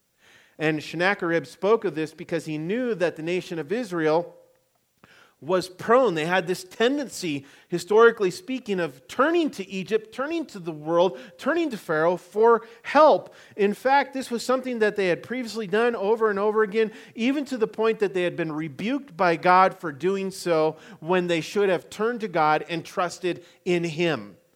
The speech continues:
And in Isaiah chapter thirty, we read of this rebuke where God at one point had said to them, He said,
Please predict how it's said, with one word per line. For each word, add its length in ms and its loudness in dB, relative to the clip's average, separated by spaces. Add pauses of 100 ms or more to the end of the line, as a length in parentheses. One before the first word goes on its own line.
(540)
And 140 0
in 100 2
Isaiah 380 4
chapter 400 -4
thirty, 420 -2
we 160 -8
read 280 -4
of 140 -2
this 220 -6
rebuke 560 -6
where 140 -4
God 260 2
at 100 0
one 200 -4
point 280 -8
had 160 -6
said 380 -8
to 100 -10
them, 240 -6
He 100 -10
said, 280 -6